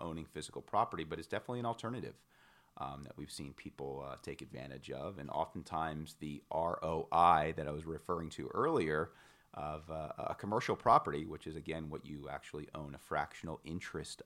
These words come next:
of when you own a D S T, uh, can oftentimes, you know, A, can appreciate, uh, as long as the underlying property does inside of the D S T, and B, oftentimes we see the,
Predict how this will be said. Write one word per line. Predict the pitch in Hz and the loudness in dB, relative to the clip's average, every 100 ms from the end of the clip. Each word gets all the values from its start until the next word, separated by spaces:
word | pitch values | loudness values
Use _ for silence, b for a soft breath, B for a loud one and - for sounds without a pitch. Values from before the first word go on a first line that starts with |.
| - | 2
of | 92 90 78 80 - b b b b | 6 6 4 -2 -14 b b b b
when | 78 78 | -6 -4
you | 76 80 - | -4 -4 -2
own | 85 101 120 104 95 | 0 2 2 0 -2
a | - | -4
D | - 82 73 | -4 -2 -2
S | - | -4
T, | - 185 160 87 - b b b b | -6 -2 0 -2 -6 b b b b
uh, | 73 73 | -8 -6
can | 82 | -8
oftentimes, | 76 - 80 87 76 76 76 76 - | -10 -10 -12 -8 -8 -8 -10 -10 -10
you | - | -10
know, | 71 - | -12 -2
A, | 90 101 | 2 2
can | 95 80 | 0 -6
appreciate, | - 110 - 90 101 - - | -2 -2 2 4 4 0 -12
uh, | 80 71 76 | -12 -10 -10
as | 71 | -12
long | 78 82 | -12 -10
as | 80 | -10
the | - 85 | -8 -6
underlying | 82 80 78 | -4 -2 -2
property | 78 104 123 90 | 6 6 6 4
does | 76 65 73 87 | -2 -2 -4 -6
inside | 78 107 156 | -2 2 2
of | 117 | 2
the | 76 | -6
D | - | -6
S | 67 69 | -6 -8
T, | - 78 76 | -8 -6 -4
and | 87 78 | -6 -6
B, | 87 85 80 b b b b - | -4 -4 -6 b b b b -2
oftentimes | 85 - 87 90 80 80 | -2 -2 -4 -4 -4 -6
we | 82 | -8
see | - - 80 78 | -8 -6 -4 -4
the, | 78 73 76 | -6 -8 -8